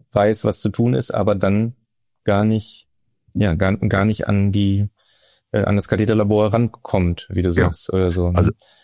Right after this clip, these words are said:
Speaker 2: das ist so. Das ist auf vielen, auch in vielen Regionen der Welt ist das ja so, dass ein medizinischer Standard, den wir in Deutschland, aber auch in Europa als Standardvoraussetzung nehmen,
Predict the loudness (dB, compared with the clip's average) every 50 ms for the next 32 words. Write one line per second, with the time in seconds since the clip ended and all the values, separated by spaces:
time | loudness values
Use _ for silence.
0 | _ -4 -2 -2 -2 -2 -4 -4 -4 -4 -2 0 0 0 0 0 -2 -6 -12 -20
1 | -10 -8 -6 -4 -2 -2 -2 -2 -2 -4 -6 -6 -4 -2 0 0 2 2 2 2
2 | 0 0 0 0 0 -2 -2 -2 -2 -2 0 2 2 2 2 0 0 -2 -2 -2
3 | 0 0 0 0 0 0 0 0 -2 -2 0 0 0 0 0 -2 -4 -6 -6 -6
4 | -4 -6 -4 -4 -4 -4 -4 -4 -2 -2 0 0 0 0 -2 -2 0 0 0 0
5 | 0 0 0 -2 -4 -4 -2 0 0 0 0 -2 -2 -4 -4 -4 -4 -2 0 0
6 | 0 0 0 0 -2 -2 0 0 0 0 -2 -2 -2 -2 0 0 0 0 2 0
7 | 0 0 0 0 -2 -2 -4 -4 -4 -2 -2 -2 -2 -4 -8 -16 -20 -20 _ _
8 | _ -4 -4 -2 -2 -2 -2 -2 -2 -2 -2 -4 -2 -2 -2 0 -2 -2 -2 -2
9 | -2 -2 -2 -4 -8 -16 -20 _ _ _ -2 -2 -2 -4 -6 -12 -14 -14 _ _
10 | _ _ -6 -4 -4 0 0 0 2 2 0 0 -2 -2 -4 -2 0 0 0 0
11 | 0 -2 -2 -2 -2 -2 -2 -2 -2 0 0 2 2 2 2 2 2 0